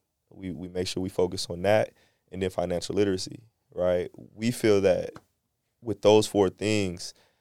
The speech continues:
and, um, you're able to at least have a foundation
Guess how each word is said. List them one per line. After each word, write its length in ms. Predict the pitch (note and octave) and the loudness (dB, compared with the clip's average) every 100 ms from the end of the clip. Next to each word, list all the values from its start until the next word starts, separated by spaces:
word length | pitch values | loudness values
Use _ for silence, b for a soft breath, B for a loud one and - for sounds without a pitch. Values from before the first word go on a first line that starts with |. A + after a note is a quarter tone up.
| _ _ _ | _ _ _
and, 300 | F#2 F#2 F#2 - | -6 -6 -6 -6
um, 360 | F2 F2 F2 - - _ _ | -6 -4 -6 -10 -14 _ _
you're 220 | G2+ G#2+ - | 0 0 4
able 320 | G2+ G#2+ G2 | 4 4 2
to 200 | F#2+ - | 0 -2
at 140 | F2 F2 | -2 -2
least 300 | G2 G#2+ - | -2 -2 0
have 160 | F2+ | 0
a 60 | F2+ | -2
foundation 720 | - F#2 - F#2 F#2 - - | -8 -8 0 0 0 -4 -10